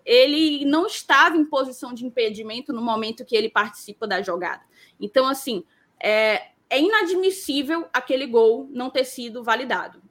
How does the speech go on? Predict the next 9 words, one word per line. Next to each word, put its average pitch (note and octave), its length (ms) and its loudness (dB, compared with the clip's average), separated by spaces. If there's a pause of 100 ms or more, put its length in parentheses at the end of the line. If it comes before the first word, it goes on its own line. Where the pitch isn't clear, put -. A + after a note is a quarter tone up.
E, G3+ 240 -12
sem B3 160 -8
sombra C4+ 280 -2
de C#4 120 -4
dúvidas, C4 500 -4
hoje C#4 240 0
tá C#4+ 80 2
na C#4 140 -2
conta C#4+ 440 -6